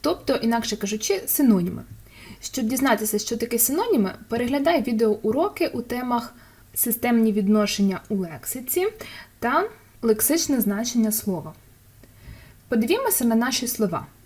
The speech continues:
Іншомовні слова. Ми пам'ятаємо, що це ті слова, які прийшли в українську мову з інших мов. Критерій, фіаско, фактор, рецепт. Українські відповідники, чинник, мірило, учення, припис, провал.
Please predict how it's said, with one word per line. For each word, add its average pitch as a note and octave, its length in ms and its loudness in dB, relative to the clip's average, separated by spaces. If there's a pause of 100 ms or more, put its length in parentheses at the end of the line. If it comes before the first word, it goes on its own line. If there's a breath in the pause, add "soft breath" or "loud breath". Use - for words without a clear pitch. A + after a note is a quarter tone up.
(260)
Іншомовні B3+ 600 4
слова. E3 360 -8 (380 loud breath)
Ми C4 80 -6
пам'ятаємо, B3+ 540 0
що G3+ 160 -4
це G3+ 140 -6
ті A3+ 160 0
слова, G#3 400 -2
які F4+ 260 -2
прийшли G#3+ 360 0
в G3+ 60 0
українську G3+ 460 -2
мову E4+ 360 2
з - 180 -4
інших F#3 440 2
мов. - 140 -10 (580 loud breath)
Критерій, D4 840 2
фіаско, G3+ 840 -2 (140)
фактор, A3+ 560 -2
рецепт. - 540 -2 (600 loud breath)
Українські A3+ 540 2
відповідники, B3+ 800 0 (280)
чинник, G#3 440 2 (120)
мірило, A#3 640 4 (260)
учення, A3+ 680 0 (140)
припис, A3 460 0
провал. A3 420 -4